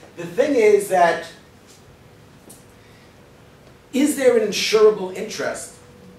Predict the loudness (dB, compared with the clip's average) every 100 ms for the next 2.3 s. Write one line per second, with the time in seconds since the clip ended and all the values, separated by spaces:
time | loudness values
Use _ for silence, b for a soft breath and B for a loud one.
0 | -20 -20 -20 -20 -20 -8 -4 -2 -2 0
1 | 0 0 -4 -8 -12 -14 -12 -10 -10 -12
2 | -16 -20